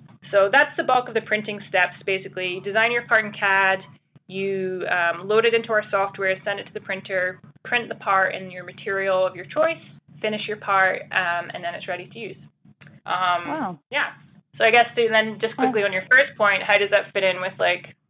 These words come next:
Speaker 1: product development? Um, again, we're sort of all over the map. <laughs> So the, the biggest use case is for any company that's developing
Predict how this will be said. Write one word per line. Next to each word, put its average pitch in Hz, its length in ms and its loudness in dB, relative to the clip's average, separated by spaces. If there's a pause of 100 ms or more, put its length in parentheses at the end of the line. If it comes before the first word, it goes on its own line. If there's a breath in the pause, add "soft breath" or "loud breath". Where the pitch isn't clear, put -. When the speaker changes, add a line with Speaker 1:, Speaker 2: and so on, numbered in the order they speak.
(100)
Speaker 1:
product 196 300 4
development? 185 720 2 (120)
Um, 175 560 -6 (140)
again, 196 420 4
we're 190 160 -6
sort 214 120 0
of 202 100 -4
all 185 180 2
over 190 160 -2
the 196 100 -4
map. 170 380 0 (240)
<laughs> - 180 2 (520 loud breath)
So 208 200 6
the, 202 320 2
the 208 120 2 (100)
biggest 220 420 2
use 208 300 -6
case 196 300 2
is 202 120 -8 (360)
for 208 100 4
any 262 320 4
company 214 400 0
that's - 180 -12
developing 185 460 2